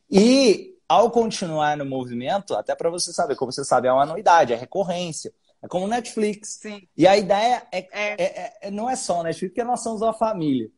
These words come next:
Speaker 1: A ideia é que a gente continue cada vez mais unidos, todo, todo mês sai conteúdo novo. Então, enquanto a pessoa permanece como membro, ela tá sempre se atualizando,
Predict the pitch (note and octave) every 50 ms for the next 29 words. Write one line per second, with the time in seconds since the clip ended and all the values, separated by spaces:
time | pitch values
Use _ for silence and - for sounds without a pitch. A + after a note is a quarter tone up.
0 | _ _ _ _ _ _ _ _ _ _ _ - F#3 G3+ G3+ F#3 A3 A3+ A3 B3+
1 | B3 A3+ B3 - - - A#3+ A#3+ - - - A3+ G#3 G3+ G3+ A#3 C4 B3+ G3 -
2 | G#3+ G#3 A3 A#3 G3+ G#3 A3+ A3 E3 F#3 G#3 F#3+ F#3 F3 F3+ E3 E3 F3+ A3 G#3
3 | - - - _ _ - G3+ A3+ A3 A#3+ A#3 G#3+ - - - - G3 A#3+ B3 B3+
4 | A3 G3+ G3+ G3 - F#3+ F3+ - F3 E3 E3 E3+ D3 C3+ C3 A#2+ A2+ A2+ A#2+ C#3+
5 | D#3 - _ _ _ _ _ _ - D3+ D#3+ E3 G#3 G#3+ A3 A3 - F#3+ F#3+ -
6 | - G#3 A#3 B3+ - C4 A3 A#3+ A3+ G#3 - G#3 F#3+ - F#3+ F3+ F3 E3 D#3 D#3
7 | D3+ D#3+ - - E3 D3 C#3+ C3+ B2+ A#2+ A#2 C3 D#3+ G3+ A3 F#3+ D3+ - - _
8 | _ C#3+ D3+ E3+ F3+ - - F3+ F3 - - - - - F3+ G3 G3 - G3+ G3
9 | - - G3 F3+ F3+ - - F3 D#3 E3 F3 D#3+ B2 A2+ A#2 A#2+ A#2+ A#2+ A2+ A2+